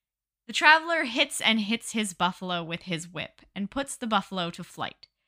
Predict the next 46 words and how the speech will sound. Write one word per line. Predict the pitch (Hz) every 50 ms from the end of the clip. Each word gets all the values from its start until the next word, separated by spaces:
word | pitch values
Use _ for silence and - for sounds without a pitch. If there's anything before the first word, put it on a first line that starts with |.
| _ _ _ _ _ _
The | 214
buffalo | 214 269 339 359 - 403 427 415 370 302
goes | 254 214 190 175
so | - - - - - 220 247 269 277
fast | 277 - 226 190 175 190 247 170 - - -
that | 196 170 - 175
one's | 185 196 214 226 226 202
eye | - 151 175 196 190 175
cannot | - - - 180 180 180 170 - - -
catch | - - 160 180 - -
it. | - - - _ _ _ _ _ _ _ _ _ _ _ _ _ _ _ _
The | - 247
wolf | 240 254 403 453 440 - -
man | 254 190 165 160 160 185
still | - - - 190 220 349
found | - - 370 370 381 359
out | 381 427 392 220 - -
that | - 180
the | - 190
brother | - 196 202 190 196 190
and | 180 180
sister | - 185 175 - - 170
ran | 151 156 151 160 160
away | 165 160 196 269 320 220 151 - - - - - - - _ _
and | - 202 196
went | 190 160 - -
after | - 254 311 - - 185 156
them. | - - - - - _ _ _ _ _ _ _ _ _ _ _ -
As | 214 -
soon | - 277 285 294
as | 294 277 277
the | - 220
traveler | 208 - 196 175 190 214 214 226 233
and | 240 - - 196
the | 175
children | - - - 202 202 208 214 214 -
approached | - - - 202 196 190 - - -
the | 175
sea, | 180 - - 175 185 214 226 277 277 _ _
the | 214 214
wolf | 214 220 285 349 359 - 240
man | 196 170 165 165 170
caught | - - 180 180 233
up | 285 294 -
with | 190 - -
them, | - - - - -